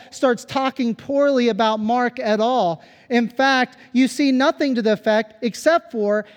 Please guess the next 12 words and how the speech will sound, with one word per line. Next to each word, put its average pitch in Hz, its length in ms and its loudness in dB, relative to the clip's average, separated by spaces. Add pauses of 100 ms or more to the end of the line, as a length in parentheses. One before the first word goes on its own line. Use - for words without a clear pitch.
(120)
after 311 460 -2
this 285 300 -2
journey 214 640 -2 (160)
with 233 340 -2
Barnabas, 220 600 -2 (180)
Mark 262 420 0
is 240 160 0
now 247 360 -2
esteemed 208 800 -2 (140)
as 208 220 0
much 247 300 -2
as 190 400 -2